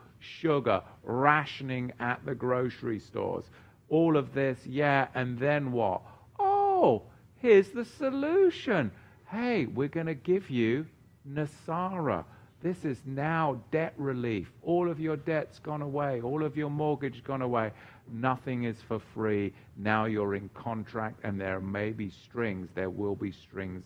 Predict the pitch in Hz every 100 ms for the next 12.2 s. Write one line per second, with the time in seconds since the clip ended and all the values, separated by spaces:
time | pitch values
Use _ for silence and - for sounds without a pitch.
0 | - 98 - - 87 - - - - -
1 | - 90 87 87 - - - _ - 92
2 | 92 90 82 - - - _ _ _ _
3 | _ _ _ _ _ _ - 107 - -
4 | 123 107 - 120 117 92 104 101 95 -
5 | - 98 87 - 95 85 82 - - _
6 | _ - 98 - - 98 90 87 85 82
7 | 80 - - _ _ - - 98 - 85
8 | 82 85 85 85 - - - _ _ _
9 | _ _ 123 147 147 135 123 - 107 135
10 | 151 151 120 92 - - - - - 156
11 | 170 151 127 117 113 - 190 220 214 175
12 | 139 101